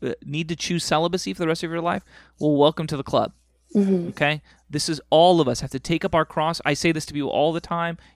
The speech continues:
Speaker 1: You ha-, might have to give up the career that you've been working your whole life towards. You might have to give up your life. I, I remember, um, thinking about this issue of, you know, if my son was born with a disability because the doctors
Speaker 2: Mm-hmm.
Speaker 1: came back and told us there was a good chance that he would be.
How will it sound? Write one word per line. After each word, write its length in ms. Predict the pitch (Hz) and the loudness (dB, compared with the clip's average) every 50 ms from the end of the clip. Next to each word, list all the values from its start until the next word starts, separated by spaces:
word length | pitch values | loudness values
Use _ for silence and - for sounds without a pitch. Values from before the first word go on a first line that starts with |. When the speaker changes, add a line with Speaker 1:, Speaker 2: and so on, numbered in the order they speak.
| _ | _
Speaker 1:
You 300 | _ 143 147 160 185 185 | _ -8 -6 -2 -2 0
ha-, 60 | 196 - | -2 0
might 180 | - 151 160 170 | 0 0 2 2
have 100 | 175 165 | 2 2
to 80 | - 165 | 0 0
give 180 | 143 165 156 180 | 0 0 0 0
up 100 | 170 - | -2 -2
the 80 | 143 | -6
career 500 | - - - 135 123 147 156 170 180 185 | -6 -6 -6 -4 -2 0 2 4 4 4
that 120 | 160 156 - | 2 0 -4
you've 140 | 156 143 | -4 -4
been 120 | 143 143 139 | -4 -2 -2
working 260 | 131 147 151 - 160 | -2 -2 -2 -2 -6
your 120 | 131 127 | -8 -6
whole 260 | - - 160 165 170 160 | 0 2 2 2 4 2
life 260 | 170 165 170 170 - | 2 0 0 -2 -4
towards. 440 | - 185 180 180 185 185 185 - - - - - - - _ | -4 -2 0 0 0 -2 -4 -8 -14 -20 -20 -20 -20 -20 _
You 200 | 151 151 175 226 | -4 0 0 2
might 260 | 220 208 196 196 - - | 2 2 2 2 0 0
have 200 | - 196 185 - | 0 0 0 0
to 100 | - 160 | -2 -4
give 200 | 139 165 175 165 | 0 2 2 4
up 220 | 202 208 - - _ _ _ | 4 2 0 -2 _ _ _
your 180 | - 165 175 180 | -2 0 0 0
life. 260 | 180 208 233 226 - - | 0 0 -2 -2 0 2
I, 120 | 156 175 - - _ _ _ _ _ _ | 2 2 2 -2 _ _ _ _ _ _
I 100 | - 170 | 0 0
remember, 460 | 185 202 220 220 214 214 202 185 - | 2 2 0 0 4 4 4 4 4
um, 360 | - 156 147 143 143 139 - - | 4 4 4 2 2 -2 -6 -12
thinking 400 | - - - 190 190 - 196 190 | -14 -4 -2 -2 -2 -2 -2 -2
about 220 | 180 165 160 160 - | 2 2 2 2 2
this 160 | 170 165 - - | -2 -6 -2 -2
issue 400 | 147 160 - - - 185 190 - - | 0 0 0 0 -2 -2 -2 0 2
of, 380 | 139 139 139 139 131 - - - _ | 2 4 4 4 2 -2 -8 -14 _
you 120 | 143 139 139 | -8 -6 -2
know, 180 | 135 135 - | -2 -2 -2
if 160 | - 135 - | -2 -2 -2
my 80 | 147 139 | -2 -2
son 260 | 135 - - - 180 185 | -2 -2 -2 -4 -2 -2
was 120 | 170 143 | -2 -4
born 260 | 123 123 131 139 143 | -4 -4 -4 -4 -4
with 120 | 139 139 147 | -4 -4 -6
a 40 | |
disability 640 | 135 123 139 - - 135 135 165 202 240 - - 113 | -6 -6 -8 -8 -6 -6 -4 -4 -4 -4 -6 -8 -8
because 280 | - 127 - 151 135 131 | -8 -8 -8 -8 -6 -4
the 60 | 135 | 0
doctors 280 | 131 139 139 180 190 175 | 2 2 2 2 0 -4
Speaker 2:
Mm-hmm. 60 | 170 | -2
Speaker 1:
came 80 | 147 | -2
back 100 | 143 143 | -4 -4
and 80 | 139 131 | -4 -4
told 120 | - 139 139 | -4 -2 -2
us 20 | |
there 80 | 143 135 | -2 -4
was 80 | 123 | -4
a 40 | 131 | -4
good 180 | 123 135 139 - | -4 -4 -4 -4
chance 280 | - 139 127 131 - | -4 -4 -6 -6 -6
that 80 | - 135 | -8 -8
he 120 | - 139 143 | -8 -6 0
would 240 | 139 170 220 202 - | 2 2 2 2 0
be. 160 | - - | -4 -6